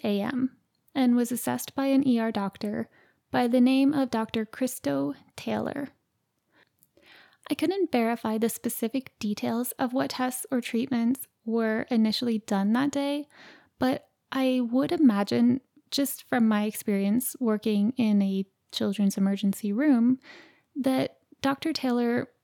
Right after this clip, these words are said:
possibly gave Kaylee some anti-nausea medicine, something like ondansetron, which is more commonly known as Zofran. He probably also ordered routine blood work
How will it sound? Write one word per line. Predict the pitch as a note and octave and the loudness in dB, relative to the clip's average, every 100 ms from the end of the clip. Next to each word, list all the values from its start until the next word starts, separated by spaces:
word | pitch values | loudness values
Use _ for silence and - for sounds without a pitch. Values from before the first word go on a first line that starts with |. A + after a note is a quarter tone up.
| _ - | _ -16
possibly | - G#3+ G#3+ - D4+ C4+ C4+ C#4 | -6 -4 -2 -2 -4 0 2 2
gave | B3 A#3 A3+ - | 2 2 0 -2
Kaylee | - G#3 G3+ G#3 A#3+ | -4 -2 0 0 -2
some | - G#3+ G3+ A#3+ A#3+ | -2 0 2 2 0
anti-nausea | G#3+ - G#3+ G3+ G#3+ A3+ A3 G#3 | 0 0 0 2 2 0 0 -2
medicine, | G3 G#3 - - G#3 C4 D#4 _ - - _ _ - | -2 -4 -6 -2 2 2 0 _ -20 -20 _ _ -10
something | - A#3+ A3 A3+ | 0 2 4 2
like | G#3+ G3+ G#3 - - | 4 2 -2 -4 -2
ondansetron, | A3+ G#3+ G#3 C4+ - G#3 A3+ E4+ F#4 - _ _ | 0 2 0 -2 -2 0 2 2 -2 -18 _ _
which | C4 B3+ - - - _ _ - | 0 2 0 -6 -8 _ _ -4
is | B3 G#3+ _ - | -2 -2 _ 2
more | A3+ G3+ | 4 4
commonly | - A3 G#3+ G3 G3 | 0 0 4 4 2
known | F#3+ F#3+ | 2 0
as | F#3+ F#3+ - | -2 -2 0
Zofran. | G3+ G#3 - - B3+ C4 _ _ _ - _ - _ _ _ | 0 0 -4 2 4 2 _ _ _ -20 _ -20 _ _ _
He | - D4+ - _ | 0 0 0 _
probably | D4 C4+ C#4 C#4 C#4 | 0 0 0 -2 0
also | E4+ A3+ A#3+ A#3+ A#3+ | 2 2 2 0 2
ordered | - A#3 A3 A3 A3 | 2 2 2 2 2
routine | G#3+ G#3+ - A#3+ | 0 0 2 2
blood | A3+ F#3+ - | 2 -2 -2
work | A#3 C#4 - | -4 -4 -10